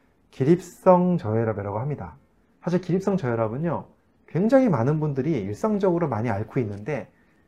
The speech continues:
뭐 잘 그냥 큰 병처럼 여기지 않고 지내고 있습니다. 사실 저도 좀 있습니다. 저도 갑자기 엎드려 있다 갑자기 또는 앉아 있다가 벌떡 일어나면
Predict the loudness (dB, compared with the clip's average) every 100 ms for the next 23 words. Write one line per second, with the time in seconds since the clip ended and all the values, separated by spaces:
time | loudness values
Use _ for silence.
0 | _ 0 0 0 -6 -4 2 2 2 2
1 | 2 0 -8 -2 2 4 2 2 2 2
2 | 2 2 0 -2 -6 -6 -6 -4 -6 -10
3 | -14 -16 -18 _ -8 -4 -4 -2 0 2
4 | 2 0 -10 -18 -20 -20 _ _ _ -6
5 | -2 -2 2 4 4 0 -20 _ -8 -6
6 | 4 4 4 2 0 0 0 2 0 0
7 | 0 0 -2 0 2 6 6 6 2 0
8 | -2 -4